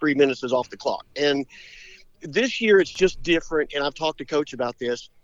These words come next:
and, and I think he likes it. You don't know. You, you're gonna double team somebody. You wanna double team Calvin Wilson, that's fine. You wanna double team Brigham Morkel, that's okay.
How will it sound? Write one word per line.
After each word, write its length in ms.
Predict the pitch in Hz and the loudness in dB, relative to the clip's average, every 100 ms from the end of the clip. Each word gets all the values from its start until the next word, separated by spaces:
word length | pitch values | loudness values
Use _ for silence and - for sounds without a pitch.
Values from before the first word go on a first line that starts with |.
| - - - - - | -20 -20 -20 -16 -10
and, 140 | 127 127 | -8 -4
and 100 | 131 | -4
I 80 | 139 | -2
think 220 | 156 135 | -2 -4
he 160 | 170 | -4
likes 300 | 151 123 120 | -2 -2 -4
it. 120 | 120 - | -10 -14
You 380 | 139 147 220 262 | -16 -10 -6 2
don't 320 | 214 190 185 | 4 4 2
know. 560 | 165 165 143 135 131 135 - _ _ _ | 0 0 0 -2 -6 -12 -20 _ _ _
You, 140 | 170 | -16
you're 140 | 208 247 | -10 -4
gonna 140 | 262 | 0
double 320 | 180 202 190 | 2 2 0
team 240 | - 175 160 | -4 -6 -6
somebody. 480 | - 147 127 95 104 | -4 -6 -6 -12 -14
You 140 | 160 | -4
wanna 140 | 202 185 | -2 -2
double 260 | 175 170 165 | -4 -6 -8
team 240 | 175 156 | -6 -8
Calvin 440 | 151 156 156 151 143 | -6 -6 -4 -6 -6
Wilson, 320 | 147 143 123 | -8 -8 -12
that's 180 | 127 - | -12 -10
fine. 240 | 147 120 | -10 -8
You 80 | 147 | -4
wanna 120 | 151 | -6
double 340 | 120 156 151 | -2 -2 0
team 260 | - 156 135 | -4 -6 -6
Brigham 320 | 127 151 143 123 | -4 -4 -4 -2
Morkel, 380 | 151 151 - 120 | 0 -2 -4 -10
that's 200 | 160 - | -8 -6
okay. 360 | 160 180 143 | -6 -4 -6